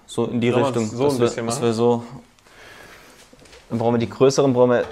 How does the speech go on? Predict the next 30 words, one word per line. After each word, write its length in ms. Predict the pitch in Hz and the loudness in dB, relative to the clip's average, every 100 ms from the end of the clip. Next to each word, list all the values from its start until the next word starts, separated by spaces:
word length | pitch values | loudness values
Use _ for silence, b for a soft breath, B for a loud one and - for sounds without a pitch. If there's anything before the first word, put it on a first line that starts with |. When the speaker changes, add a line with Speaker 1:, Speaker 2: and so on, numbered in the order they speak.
| - - | -10 -4
Speaker 1:
eher 160 | 120 120 | 2 4
weiter 200 | 117 123 | 4 2
hier 120 | 120 | -2
vorne. 420 | - 123 139 175 175 B B B B | 0 0 2 0 -6 B B B B
Speaker 2:
Genau, 280 | - 95 95 | -10 -6 -6
und 120 | 92 | -8
die 40 | 95 | -10
kleineren 360 | - 101 101 | -8 -8 -6
lassen 260 | 101 95 98 | -10 -12 -12
wir 40 | 95 | -12
auslaufen. 640 | 92 - 95 90 - 101 - - - - - - B B | -14 -12 -12 -12 -14 -20 -20 -20 -20 -20 -20 -20 B B
So, 80 | 120 | -4
und 80 | 123 | -2
du 80 | |
machst 220 | 151 170 175 | 0 -2 -4
das 120 | 165 | -4
dann 160 | 156 | -4
im 100 | 151 | -4
Prinzip 340 | 139 147 147 143 | -4 -6 -4 0
auch 180 | 143 156 | 0 0
so, 100 | 143 | -2
du 80 | |
würdest 200 | 131 151 | 0 -2
jetzt 200 | 143 - - | -4 -10 -6
irgendwie 280 | 131 123 120 | -4 -2 -4
Steine 460 | - 143 165 185 196 - | -2 -2 0 -4 -8 -2
hier 120 | 156 | 0
auch 180 | 147 - | 0 0
hinpacken, 540 | 180 180 185 190 190 | -2 -2 -4 -4 -4
ne? 160 | 139 | -4